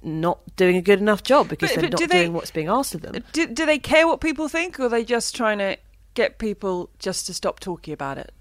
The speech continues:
Speaker 2: Do they want it to
Speaker 1: Yeah,
Speaker 2: go
Speaker 1: no, I
Speaker 2: away
Speaker 1: think
Speaker 2: and
Speaker 1: they
Speaker 2: the, do, do they actually, is care the right word? Because do they care,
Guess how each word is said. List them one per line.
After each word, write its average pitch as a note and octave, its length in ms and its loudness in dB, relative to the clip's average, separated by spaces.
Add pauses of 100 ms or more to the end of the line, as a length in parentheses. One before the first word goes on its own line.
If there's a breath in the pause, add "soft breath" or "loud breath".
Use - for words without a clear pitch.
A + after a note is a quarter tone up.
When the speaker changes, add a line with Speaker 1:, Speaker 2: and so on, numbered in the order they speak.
(240)
Speaker 2:
Do G3 80 -8
they G3 100 0
want G3+ 300 0
it - 100 0
to A4 80 8
Speaker 1:
Yeah, C4+ 80 6
Speaker 2:
go - 160 8
Speaker 1:
no, G#3+ 60 10
I G3 80 12
Speaker 2:
away F#3+ 140 6
Speaker 1:
think F3 120 2
Speaker 2:
and F#3+ 160 6
Speaker 1:
they F3 140 0 (180 loud breath)
Speaker 2:
the, A3 60 -16
do, A#3+ 140 -8
do C4 140 2
they C4 100 8
actually, C4 360 2
is A3+ 140 0
care C4 320 0
the B3 100 0
right A#3+ 260 0
word? A#3 260 2
Because A3+ 280 -10
do A#3+ 240 -4
they C4 180 2
care, D4+ 440 -2